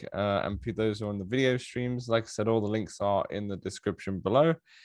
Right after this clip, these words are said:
Uh, and we'll see you, see you next week, where hopefully we have a little bit more detail about Medal of Honor.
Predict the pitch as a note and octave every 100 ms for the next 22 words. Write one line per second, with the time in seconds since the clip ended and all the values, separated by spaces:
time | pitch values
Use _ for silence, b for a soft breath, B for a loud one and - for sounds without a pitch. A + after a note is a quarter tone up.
0 | B B - G#2 G#2 D2 G#2+ A#2+ B2 B2
1 | A#2 A2 - G2+ - A2+ G#2+ B2 C3+ -
2 | G#2+ G#2+ - G2+ G2+ G#2 - C3+ - A#2
3 | G#2+ G#2+ G2+ G2+ G2+ E2+ G2 F#2+ G2 F#2+
4 | G#2 F#2+ F#2+ E2+ F#2+ F#2 F#2 A#2+ C3